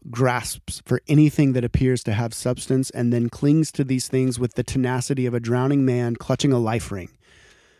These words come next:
One person might cling to his possessions, accomplishments, or space. Another may cling to her dreams,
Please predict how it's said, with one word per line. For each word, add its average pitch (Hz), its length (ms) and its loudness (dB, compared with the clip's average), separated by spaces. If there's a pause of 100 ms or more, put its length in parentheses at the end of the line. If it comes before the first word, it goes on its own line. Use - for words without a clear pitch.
(300)
One 160 180 0
person 160 320 0
might 127 200 -2
cling 131 200 -2
to - 140 -6
his 107 100 -4
possessions, 151 760 -4 (160)
accomplishments, 143 720 0
or 123 60 -2
space. - 540 -8 (640)
Another 139 420 2
may 127 180 4
cling 143 340 2
to 135 120 2
her 143 180 4
dreams, 123 680 0